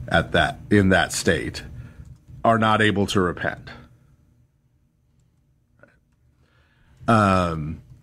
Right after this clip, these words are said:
and so repentance is sort of confined to this life. And I know this is a hard thing to get your brain around,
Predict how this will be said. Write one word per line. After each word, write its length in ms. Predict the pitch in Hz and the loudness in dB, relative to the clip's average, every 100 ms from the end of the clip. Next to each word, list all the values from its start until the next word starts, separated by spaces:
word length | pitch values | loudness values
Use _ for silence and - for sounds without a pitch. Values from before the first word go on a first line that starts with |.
| - - _ _ _ _ | -20 -20 _ _ _ _
and 240 | - 107 98 | -2 0 2
so 400 | - 110 101 92 | 4 4 4 2
repentance 640 | 98 101 98 123 117 107 | 2 0 2 2 2 2
is 120 | 107 | 2
sort 140 | 107 104 | 4 2
of 100 | 98 | 2
confined 1080 | - 95 - 104 95 95 92 90 90 82 - - - - - - | 0 -2 0 2 2 4 2 2 0 -2 -6 -12 -18 -20 -20 -6
to 160 | - 95 | 0 2
this 260 | 92 - | 2 0
life. 420 | - - - - - - _ _ _ _ - | -6 -8 -14 -18 -20 -20 _ _ _ _ 0
And 100 | 104 | 2
I 120 | 101 | 4
know 180 | 107 113 | 4 4
this 200 | 107 104 | 2 2
is 400 | 101 92 - - - - _ _ _ _ _ _ _ _ _ _ _ - | 0 -2 -8 -14 -20 -20 _ _ _ _ _ _ _ _ _ _ _ -2
a 100 | 95 | 0
hard 360 | 92 98 95 85 | 4 4 2 0
thing 300 | - 98 90 | 0 0 0
to 100 | 87 | 0
get 220 | 90 85 | 0 2
your 140 | 90 | 0
brain 320 | 82 85 85 | 2 2 2
around, 460 | 82 71 - - - | 0 -2 -6 -10 -14